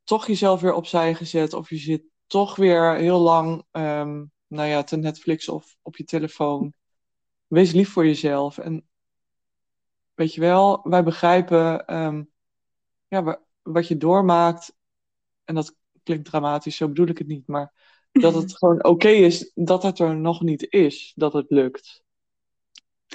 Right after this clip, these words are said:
Speaker 2: En het lukt ook niet altijd. Het, het, de verwachting ligt ook vaak heel hoog.
Speaker 1: Ja.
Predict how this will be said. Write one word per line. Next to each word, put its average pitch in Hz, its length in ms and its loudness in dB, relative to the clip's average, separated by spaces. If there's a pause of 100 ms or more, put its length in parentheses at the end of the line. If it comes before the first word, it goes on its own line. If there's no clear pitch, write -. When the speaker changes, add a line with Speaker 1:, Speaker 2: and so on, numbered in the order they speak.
(320)
Speaker 2:
En 220 120 0
het 196 80 -2
lukt 208 240 0
ook 190 60 -6
niet - 260 -6 (220)
altijd. 202 460 0
Het, - 160 -4
het, - 120 -8
de - 160 -14 (120)
verwachting 190 520 -4
ligt - 260 -10
ook - 100 -20
vaak - 280 -10
heel 180 220 -6
hoog. 185 460 -6 (640)
Speaker 1:
Ja. 175 300 2